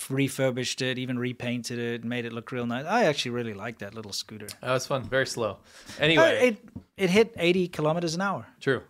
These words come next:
Speaker 2: Do you know this
Speaker 1: Mm-hmm.
Speaker 2: video gets absolutely insane with us riding through traffic,
Speaker 1: Oh,
Speaker 2: by
Speaker 1: yeah.
Speaker 2: the
Speaker 1: If you
Speaker 2: way?
Speaker 1: want, if
Speaker 2: It's
Speaker 1: you wanna
Speaker 2: harrowing.
Speaker 1: see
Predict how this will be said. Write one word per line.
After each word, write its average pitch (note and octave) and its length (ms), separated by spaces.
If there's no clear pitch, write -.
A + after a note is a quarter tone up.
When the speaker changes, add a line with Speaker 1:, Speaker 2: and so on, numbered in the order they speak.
Speaker 2:
Do B2+ 80
you C#3 80
know C3 420
this C3 280
Speaker 1:
Mm-hmm. F3 80
Speaker 2:
video B2 240
gets G#2+ 180
absolutely A2+ 380
insane G2 460
with F#2+ 100
us F#2 200
riding G2 240
through F#2+ 140
traffic, - 380
Speaker 1:
Oh, D#3 60
Speaker 2:
by D#3+ 60
Speaker 1:
yeah. D3+ 160
Speaker 2:
the C3+ 60
Speaker 1:
If - 60
you G#3 60
Speaker 2:
way? A3+ 60
Speaker 1:
want, B3 140
if - 60
Speaker 2:
It's A3+ 100
Speaker 1:
you A3+ 100
wanna C4+ 60
Speaker 2:
harrowing. A#3 40
Speaker 1:
see F#3+ 500